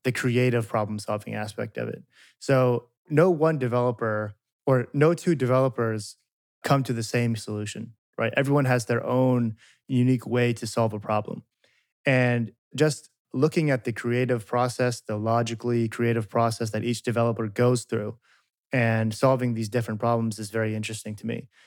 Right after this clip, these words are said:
And the problems get even more and more interesting as you get better, right? You have, at first, you're thinking about edge cases and corner cases and those kinds of things.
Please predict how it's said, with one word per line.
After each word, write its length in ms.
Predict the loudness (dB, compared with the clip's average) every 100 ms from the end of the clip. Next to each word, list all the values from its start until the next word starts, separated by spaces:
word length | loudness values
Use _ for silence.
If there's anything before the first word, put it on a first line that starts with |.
| _ _ 0
And 80 | 2
the 80 |
problems 340 | 4 4 2 -2
get 180 | -2 -2
even 220 | -2 0
more 220 | 2 2
and 100 | 2
more 220 | 2 2
interesting 420 | 2 -2 -4 -2
as 160 | -2 -4
you 60 | -4
get 180 | -6
better, 300 | -2 -4 -4
right? 240 | -4 -4 -4
You 140 | -2
have, 440 | 0 0 -2 -6 _ _ _ _ _
at 120 | -4
first, 360 | 2 2 2 0
you're 80 | -2
thinking 320 | -2 -2 -2
about 240 | 0 0
edge 180 | -2 -2
cases 560 | 0 -2 0 0 0 0
and 140 | -4 -2
corner 240 | 0 2
cases 380 | 2 0 0 -2
and 100 | 2
those 180 | 2 2
kinds 220 | 0 0
of 100 | 0
things. 340 | 0 0 0